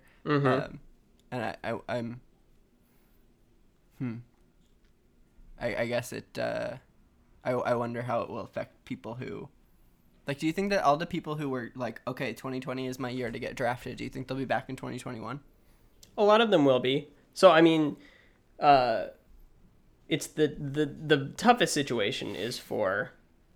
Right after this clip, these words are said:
Speaker 1: uh, college seniors
Speaker 2: Right.
Speaker 1: who would otherwise have been drafted, um, because there's also no indie ball to go to for them.
Speaker 2: Mm.
Speaker 1: Um, so they're pretty on the ropes. Maybe they go to a foreign league. Um, maybe they just don't play baseball. It's honestly the most likely thing.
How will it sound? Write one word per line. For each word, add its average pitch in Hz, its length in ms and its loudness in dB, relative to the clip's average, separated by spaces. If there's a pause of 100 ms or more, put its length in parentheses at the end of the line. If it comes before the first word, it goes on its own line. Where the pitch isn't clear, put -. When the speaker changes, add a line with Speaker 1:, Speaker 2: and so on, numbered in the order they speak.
Speaker 1:
uh, 107 180 -2
college 123 380 0
seniors - 560 -8 (560)
Speaker 2:
Right. 131 120 0
Speaker 1:
who 120 120 0
would 123 160 0
otherwise 110 400 0
have - 140 -6
been - 100 -8
drafted, - 520 -6 (420)
um, 95 240 -8
because 127 480 -2
there's 135 180 2
also 175 320 4
no 143 200 8
indie 127 300 0
ball - 300 -8
to - 80 -6
go - 200 -2
to - 220 -4
for - 160 -8
them. - 340 -8 (480)
Speaker 2:
Mm. 123 220 -14
Speaker 1:
Um, 117 440 -6 (380)
so 107 480 0 (420)
they're 175 240 10
pretty 160 260 4
on 131 100 6
the 104 80 -2
ropes. - 320 -4
Maybe 139 280 4
they 143 140 6
go 139 300 8
to 123 160 -2
a - 40 -2
foreign 170 400 8
league. 151 420 4 (400)
Um, 120 460 2
maybe 131 180 -2
they 123 100 2
just 123 160 -6
don't 92 140 -2
play 110 120 -2
baseball. - 420 -2
It's 135 100 0
honestly 123 380 -2
the - 80 -6
most - 220 -6
likely - 280 -2
thing. - 320 -8